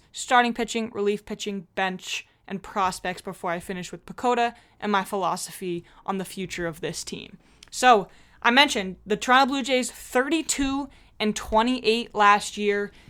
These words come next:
didn't make the playoffs because of the very crowded A L East, and it continues to be a crowded division. But I think the Blue Jays saw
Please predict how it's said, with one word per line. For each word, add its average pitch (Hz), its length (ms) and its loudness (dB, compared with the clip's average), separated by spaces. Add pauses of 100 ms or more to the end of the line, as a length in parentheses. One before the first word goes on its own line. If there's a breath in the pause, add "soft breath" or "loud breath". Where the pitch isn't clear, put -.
(200 soft breath)
didn't 247 180 -2
make 262 200 -2
the 269 60 -4
playoffs 233 480 2
because - 360 -2
of 180 180 -8
the 196 140 -2
very 208 400 0
crowded 214 680 2 (120)
A 208 180 8
L 208 320 2
East, - 560 -4
and 208 100 -4
it 202 80 -6
continues 226 580 -4
to 208 100 -8
be 208 280 -4
a 185 120 -4
crowded 202 520 0
division. 175 600 -2 (1200)
But 233 160 2
I 214 100 8
think 277 300 -4 (880 soft breath)
the 240 140 2
Blue 233 240 4
Jays 262 380 4 (120)
saw 247 840 6